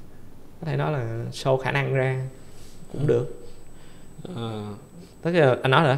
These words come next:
Speaker 1: cái hiệu ứng nó nếu mà mọi người thấy nó bình thường không có gì mà thấy nó kỳ hết thì không sao hết. Tức là chất lượng nó vẫn ok, đúng không?
Speaker 2: Đúng.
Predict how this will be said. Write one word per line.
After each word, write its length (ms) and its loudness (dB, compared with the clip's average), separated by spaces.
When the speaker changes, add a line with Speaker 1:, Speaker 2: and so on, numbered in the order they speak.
Speaker 1:
cái 120 8
hiệu 200 12
ứng 300 10
nó 180 4
nếu 300 8
mà 400 2
mọi 100 2
người 100 6
thấy 120 2
nó 80 4
bình 160 2
thường 220 0
không 160 -2
có 80 0
gì 340 2
mà 120 -4
thấy 220 -4
nó 140 -2
kỳ 220 4
hết 180 -2
thì 100 -6
không 100 -6
sao 160 -2
hết. 100 -2
Tức 140 2
là 80 8
chất 140 2
lượng 160 10
nó 100 8
vẫn 120 8
ok, 340 12
đúng 100 10
không? 120 8
Speaker 2:
Đúng. 240 4